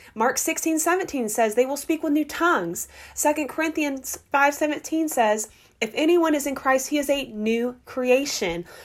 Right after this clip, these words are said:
Old things are passed away, and behold, all things have become new."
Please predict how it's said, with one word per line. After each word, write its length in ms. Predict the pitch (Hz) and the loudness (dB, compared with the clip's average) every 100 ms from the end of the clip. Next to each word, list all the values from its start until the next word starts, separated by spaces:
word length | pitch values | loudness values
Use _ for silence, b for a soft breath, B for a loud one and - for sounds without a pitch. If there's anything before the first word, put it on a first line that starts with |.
| B | B
Old 320 | 254 302 359 - | 2 4 2 -2
things 260 | 269 254 | -4 -2
are 60 | 247 | -2
passed 320 | 247 233 233 | 0 -2 -2
away, 260 | 233 226 240 | -2 -2 -2
and 80 | |
behold, 440 | 233 247 277 262 - - | -2 -2 -2 -2 -4 0
all 280 | 330 392 403 | 4 4 2
things 520 | 247 190 190 226 - B B B | -2 -4 -6 -6 -10 B B B
have 160 | 269 | 2
become 400 | 262 285 269 254 | 2 -4 -2 0
new." 420 | 254 320 214 180 | 0 0 0 -4